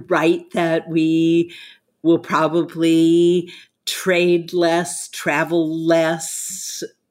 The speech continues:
work differently. Whether it is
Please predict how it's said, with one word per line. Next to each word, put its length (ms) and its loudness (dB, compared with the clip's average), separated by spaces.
work 420 2
differently. 840 -2
Whether 480 2
it 380 2
is 600 0